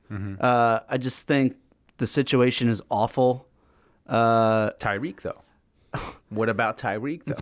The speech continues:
Speaker 2: <laughs> Yeah, what about it? He's like, yeah, I mean, he's obviously, like, knows he was on the trading block. Like, he can't be happy. Like, Marc Gasol is, like, a,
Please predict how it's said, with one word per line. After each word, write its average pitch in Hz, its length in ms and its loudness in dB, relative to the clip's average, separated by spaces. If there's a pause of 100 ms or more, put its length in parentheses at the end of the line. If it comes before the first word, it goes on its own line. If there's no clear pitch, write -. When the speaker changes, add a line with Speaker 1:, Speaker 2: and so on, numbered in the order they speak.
Speaker 2:
<laughs> - 120 -10
Yeah, 165 140 4
what 160 220 6
about 175 340 4
it? - 220 -2 (340)
He's 180 400 0
like, 175 260 0
yeah, 151 180 2
I 151 60 4
mean, 143 380 4 (140)
he's 135 140 -2 (560)
obviously, 156 520 4
like, 131 200 4
knows 143 260 4
he 147 100 6
was 131 120 4
on 131 140 4
the 123 80 4
trading 120 360 4
block. 117 320 4
Like, 113 460 2
he 127 200 2
can't 139 260 2
be 117 100 0
happy. 107 460 0
Like, 120 260 0
Marc 139 180 4
Gasol 131 400 2
is, 110 100 -4
like, 110 120 -4
a, 110 40 -2